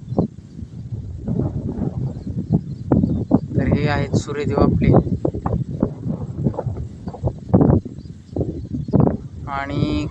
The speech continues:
काळा आभाळ आहे मित्रांनो, काळं कुठं आभाळ, या साईडला दिसत आहे आभाळच निघालेलं आहे. पण पाऊस येणार नाही, आभाळ असं आहे, तुरळक आहे आभाळ, म्हणजे फुटलेलं आभाळ असं.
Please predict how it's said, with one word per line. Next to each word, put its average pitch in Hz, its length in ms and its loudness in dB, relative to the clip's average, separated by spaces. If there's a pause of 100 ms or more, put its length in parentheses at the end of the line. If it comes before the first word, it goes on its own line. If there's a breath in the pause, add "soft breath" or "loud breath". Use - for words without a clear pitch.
(100)
काळा 156 260 6
आभाळ 143 280 6
आहे 143 100 4
मित्रांनो, - 680 2
काळं 143 240 8
कुठं - 300 6
आभाळ, 139 440 6 (280)
या 131 80 2
साईडला - 380 2
दिसत - 280 0
आहे 135 140 4
आभाळच - 340 6
निघालेलं - 360 4
आहे. - 460 4 (100)
पण - 100 6
पाऊस - 280 4
येणार - 220 6
नाही, - 200 4
आभाळ - 600 4
असं 170 140 6
आहे, 165 160 0
तुरळक 170 580 2
आहे 139 120 0
आभाळ, 127 340 2 (380)
म्हणजे 151 280 -6 (100)
फुटलेलं 147 440 -4
आभाळ 139 240 0
असं. - 220 2